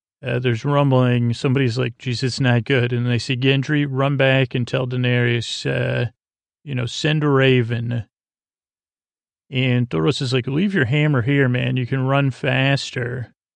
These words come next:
And then they're about to run out in a lake, and, uh, Jorah's like, "Stop, stop, stop." He's like, "The lake is frozen." Uh, but then all of the, uh,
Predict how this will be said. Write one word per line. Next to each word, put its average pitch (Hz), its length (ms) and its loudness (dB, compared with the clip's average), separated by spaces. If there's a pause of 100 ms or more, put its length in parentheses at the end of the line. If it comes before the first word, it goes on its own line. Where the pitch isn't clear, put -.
(880)
And 135 300 -2
then 156 100 0
they're 170 80 2
about 151 300 0
to 156 120 -2
run 139 200 0
out 139 160 4
in 127 120 4
a 123 120 0
lake, 131 460 2
and, 127 280 -2
uh, 123 140 -2
Jorah's 135 440 0
like, 135 260 -6
"Stop, 196 680 -2
stop, 175 380 -4
stop." 165 520 0 (840)
He's 131 360 -6
like, 127 220 -4
"The 127 100 -4
lake 143 440 -2
is 135 140 0
frozen." 131 1000 0
Uh, 120 680 -2
but 127 140 0
then 135 200 0
all 139 500 2
of 123 100 -4
the, 127 160 2
uh, 127 640 -2